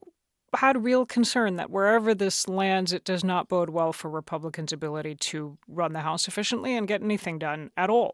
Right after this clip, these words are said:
going forward. Do you share that concern?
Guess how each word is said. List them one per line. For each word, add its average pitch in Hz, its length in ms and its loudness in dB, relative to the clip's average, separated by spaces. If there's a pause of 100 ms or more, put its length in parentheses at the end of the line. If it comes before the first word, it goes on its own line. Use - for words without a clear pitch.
going - 280 -10
forward. - 520 -10 (200)
Do 220 120 -2
you 247 160 -2
share 311 260 -4
that 349 220 -4
concern? 320 340 -4